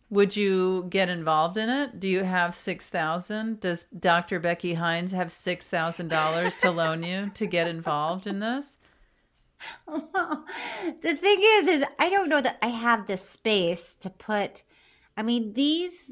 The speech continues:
Speaker 2: ladies, they would have to empty out their garage or a bedroom or
Speaker 1: Yeah.
Speaker 2: something to put all these clothes in.
Speaker 1: I'm forgetting, when did this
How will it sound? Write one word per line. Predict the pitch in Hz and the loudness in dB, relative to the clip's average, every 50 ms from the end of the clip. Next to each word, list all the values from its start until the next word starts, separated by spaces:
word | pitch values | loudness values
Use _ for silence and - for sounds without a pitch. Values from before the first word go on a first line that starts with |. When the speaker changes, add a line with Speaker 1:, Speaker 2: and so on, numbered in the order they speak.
| - _ _ | -20 _ _
Speaker 2:
ladies, | 240 220 220 240 247 247 208 202 175 160 151 143 - - | -6 -2 2 4 4 4 4 2 2 0 -2 -4 -6 -6
they | - 202 202 | -4 -2 -2
would | 196 214 | -2 -4
have | 220 - - 262 285 277 - | -4 -4 -2 -2 -2 -2 -2
to | - 233 233 - | -4 -6 -4 -2
empty | 247 240 233 233 226 226 208 196 196 | -2 -2 -2 -2 -4 -4 -2 0 0
out | 196 202 196 190 180 170 - - - _ _ - | 2 4 4 4 4 2 -2 -6 -12 _ _ -8
their | 196 196 180 | -6 -6 -6
garage | 165 - 170 160 151 165 180 196 214 240 254 269 269 269 262 262 262 262 247 - - - | -6 -8 -10 -8 -6 -2 0 2 4 4 6 6 4 4 4 2 2 0 -2 -4 -6 -6
or | 185 185 180 180 180 175 170 - - | -4 -2 0 0 2 0 0 -2 -2
a | 151 156 - - _ _ _ _ | -4 -6 -8 -10 _ _ _ _
bedroom | - 208 220 240 214 - 233 247 254 254 254 254 262 262 - | 0 2 2 2 0 2 2 4 6 6 6 6 4 2 0
or | 214 240 | -2 -2
Speaker 1:
Yeah. | 185 175 | 0 2
Speaker 2:
something | 170 240 233 254 240 233 | 2 2 2 2 0 0
to | 233 | -2
put | - 220 226 214 - - - - - - - _ _ _ _ - | -2 0 0 0 0 -2 -6 -20 -20 -20 -20 _ _ _ _ 0
all | 220 233 240 254 262 269 277 269 269 269 269 269 269 | 2 4 6 6 6 6 6 6 6 4 4 2 2
these | 233 254 247 240 220 - - | 0 -2 -2 -4 -4 -6 -10
clothes | - - - - - 262 277 339 440 480 403 240 160 | -18 -20 -20 -8 -2 0 2 2 4 2 2 2 0
in. | 165 160 156 151 156 - - 170 - _ - - - | -2 -2 -4 -4 -6 -8 -10 -12 -14 _ -10 -4 0
Speaker 1:
I'm | 247 269 269 277 254 214 | 0 2 2 0 -4 -6
forgetting, | - - 269 240 233 254 254 247 240 226 | -6 -4 -4 -2 0 0 0 0 0 0
when | 214 226 226 233 | 0 0 0 0
did | 254 294 285 254 | 0 -2 -2 -2
this | 285 285 285 285 - - - | -2 -4 -4 -4 -10 -16 -20